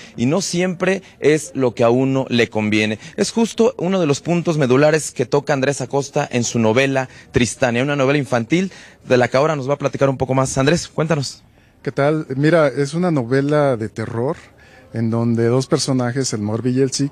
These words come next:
Speaker 2: conocen a Tristania, que es una chica muy especial, un poco oscura. Se conoce-, se conocen en un cine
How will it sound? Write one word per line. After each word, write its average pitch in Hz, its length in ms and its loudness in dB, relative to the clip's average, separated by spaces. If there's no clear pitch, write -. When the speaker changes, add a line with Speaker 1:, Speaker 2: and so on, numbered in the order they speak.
Speaker 2:
conocen 117 440 -2
a 98 80 -4
Tristania, 113 580 -2
que 104 140 -8
es - 140 -6
una 120 480 -2
chica 123 420 -2
muy 110 240 2
especial, 117 480 -4
un 135 160 0
poco 147 220 -2
oscura. 113 440 -2
Se - 160 -4
conoce-, 117 420 -2
se 113 140 -4
conocen 131 380 0
en 120 160 -2
un 123 100 0
cine 120 480 -6